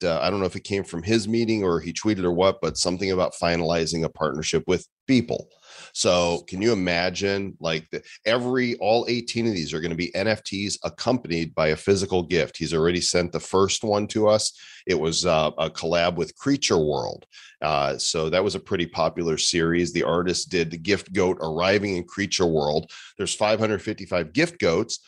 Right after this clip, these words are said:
So five hundred fifty-five N F Ts were minted, five different colors. There's only a hundred eleven of each. We got a physical print in the mail that was signed by Gary and the Creature World artist and the N F T. The floor on the N F T is three eth right now.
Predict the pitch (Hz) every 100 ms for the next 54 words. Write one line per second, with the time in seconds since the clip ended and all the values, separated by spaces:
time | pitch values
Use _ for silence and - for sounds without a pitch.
0 | _ - 113 90 113 113 107 104 - 110
1 | 101 98 95 87 104 101 90 - - 143
2 | 101 92 90 95 90 90 85 80 90 95
3 | - - - 104 113 101 104 90 85 -
4 | 131 92 87 101 90 82 98 98 85 101
5 | 101 92 92 95 90 80 - 127 107 92
6 | - - - - 104 95 92 - 127 165
7 | 147 127 - 107 104 90 85 82 82 98
8 | 90 82 - 104 104 107 92 92 85 90
9 | 92 95 87 87 107 113 - 107 - 90
10 | 92 87 - 107 95 82 - - 92 113
11 | 113 107 104 92 - 120 98 82 78 -
12 | 117 113 104 98 95 87 - - 175 104
13 | 73 - 90 92 87 80 82 - 78 76
14 | 71 67 57